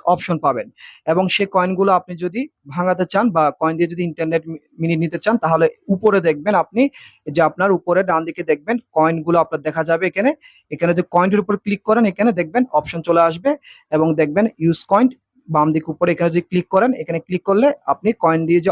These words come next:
অফার নিতে পারবেন, অফারের অপশন চলে আসবে। তো আপনি যে অফারটা নেবেন,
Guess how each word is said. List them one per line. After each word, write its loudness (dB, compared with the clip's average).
অফার 0
নিতে -4
পারবেন, 0
অফারের 0
অপশন 0
চলে 4
আসবে। -6
তো -6
আপনি -6
যে 2
অফারটা -2
নেবেন, 0